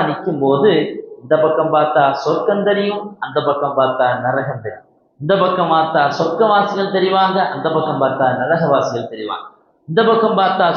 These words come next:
சொர்க்கவாசிகள்லாம் ஜொலிச்சுக்கிட்டு இருப்பாங்க. பெருமானாருடைய ஒரு ஹதீஸை பார்க்க முடியும். சொர்க்கத்துக்குள்ள போன உடனேயே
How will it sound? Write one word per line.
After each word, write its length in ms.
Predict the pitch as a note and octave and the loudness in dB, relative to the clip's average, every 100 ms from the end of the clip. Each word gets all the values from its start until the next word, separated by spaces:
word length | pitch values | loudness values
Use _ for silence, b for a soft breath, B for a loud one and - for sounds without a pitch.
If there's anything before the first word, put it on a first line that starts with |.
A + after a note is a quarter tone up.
| F3+ | -2
சொர்க்கவாசிகள்லாம் 800 | F3+ A#3+ A3 G3+ F#3+ F#3+ G#3+ F3+ | -2 0 2 2 2 0 -2 0
ஜொலிச்சுக்கிட்டு 580 | F#3 A#3 A3+ G3 F3 D3 | 2 4 2 2 2 0
இருப்பாங்க. 440 | C#3+ B2+ G2+ - - - - | 0 0 -2 -4 -12 -14 -6
பெருமானாருடைய 580 | D3 F#3 F#3 E3+ E3 D#3+ | -2 0 2 2 0 0
ஒரு 100 | D3 | 0
ஹதீஸை 440 | D3+ G3 G3+ D#3 | -2 -2 -2 0
பார்க்க 300 | D3 D#3 F3 | 2 0 0
முடியும். 560 | D#3 C3+ C3+ F3+ - - | -2 0 0 -2 -6 -8
சொர்க்கத்துக்குள்ள 1080 | D#3+ - A#3 - - G#3 A#3+ B3 - F3+ | -6 -2 0 0 0 0 2 0 0 0
போன 240 | G3 G#3+ F#3+ | 2 2 2
உடனேயே 800 | E3+ E3+ E3+ G3+ F#3 D#3 - | 2 0 -2 0 0 0 -6